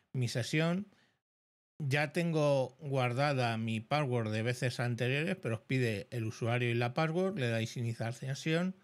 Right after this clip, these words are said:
Y Mega es un poco especial, nos dice que tiene que tener acceso a las fotos, al micrófono y la cámara, porque permite grabar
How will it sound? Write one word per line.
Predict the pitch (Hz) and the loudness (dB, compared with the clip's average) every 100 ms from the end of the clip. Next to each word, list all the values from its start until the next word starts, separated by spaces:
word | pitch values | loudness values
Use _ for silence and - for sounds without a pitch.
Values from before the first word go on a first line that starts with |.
| _ _ _ _ - | _ _ _ _ -6
Y | 143 | 0
Mega | 147 170 170 | 2 2 0
es | 143 | 0
un | 156 | 0
poco | 143 135 147 139 135 - | 0 0 2 2 0 -4
especial, | 139 - 135 147 156 156 | -8 -4 -2 0 0 0
nos | 123 123 | 0 0
dice | 127 139 | -2 -2
que | 127 | -2
tiene | 127 123 | -2 -2
que | 120 | 0
tener | 117 120 | 0 0
acceso | 113 - 131 - | 0 -2 -6 -4
a | 117 | -4
las | 113 117 | -4 -6
fotos, | - 165 170 170 160 165 156 - _ _ _ _ _ _ _ _ - | -4 -4 -2 0 0 -2 -6 -12 _ _ _ _ _ _ _ _ -4
al | 120 110 | -2 0
micrófono | 107 110 135 127 123 117 | 0 -2 0 0 0 -2
y | 113 | -2
la | 110 123 | -2 -2
cámara, | 160 160 156 156 156 - | -2 0 0 0 -2 -4
porque | 113 110 | -4 -4
permite | 113 110 117 117 | -2 -2 -2 -2
grabar | 107 113 139 151 147 151 | -2 -2 0 0 -2 -6